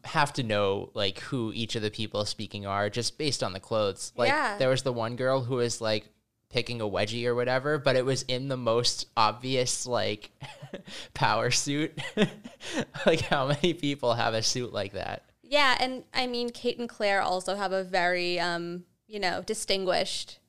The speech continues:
Speaker 2: aesthetic, a very particular look that some pitch shifting cannot hide. But, yeah, it was icky. It did not make me feel good watching it.
Speaker 1: So the thesis of the film,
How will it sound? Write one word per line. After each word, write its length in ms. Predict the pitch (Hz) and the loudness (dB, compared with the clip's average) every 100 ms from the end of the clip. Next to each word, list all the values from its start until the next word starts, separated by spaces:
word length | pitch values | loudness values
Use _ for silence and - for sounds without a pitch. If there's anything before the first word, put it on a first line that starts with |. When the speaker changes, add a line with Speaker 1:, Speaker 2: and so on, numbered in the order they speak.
| - | -8
Speaker 2:
aesthetic, 800 | 202 - 175 170 165 175 - - _ _ - | -6 -2 0 2 2 0 -4 -20 _ _ -4
a 80 | 226 | 4
very 260 | 226 220 | 6 6
particular 680 | 220 226 214 202 208 202 190 | 2 -2 -2 -2 -2 0 -2
look 420 | 175 185 - - - - _ - | 0 0 0 -6 -18 -20 _ -6
that 300 | 185 - - _ | -2 -2 -6 _
some 240 | - 196 | -12 -12
pitch 420 | 190 - - - - | -8 -8 -6 -8 -6
shifting 580 | - - 208 - 185 175 | -6 -4 -6 -4 -4 -4
cannot 380 | - 185 170 - | -6 -6 -6 -8
hide. 420 | - - - - _ _ _ _ - | -6 -6 -8 -12 _ _ _ _ 2
But, 640 | 262 254 254 254 254 - - _ | 4 6 6 4 2 -4 -12 _
yeah, 340 | 233 226 214 214 | 6 8 8 6
it 120 | 240 | 2
was 160 | 277 - | 0 -2
icky. 680 | 208 - 226 226 226 226 247 | -6 -6 -4 -2 0 -2 -4
It 100 | 240 | -4
did 120 | 226 | -2
not 240 | 220 214 285 | 2 2 2
make 200 | 262 247 | -2 -2
me 160 | 208 | -6
feel 320 | 202 185 185 | -4 -2 0
good 400 | 185 214 226 233 269 - | 2 2 2 0 -6 -8
watching 480 | 185 175 - 233 240 | -2 -2 -2 -6 -4
it. 300 | 247 254 - _ _ | -2 -4 -6 _ _
Speaker 1:
So 240 | - 185 | 0 2
the 100 | 165 | 4
thesis 540 | 160 - 196 - 185 - | 0 -2 -4 0 0 2
of 100 | 139 | 0
the 100 | 131 | -2
film, 600 | - 131 113 104 104 | -2 0 0 -2 -4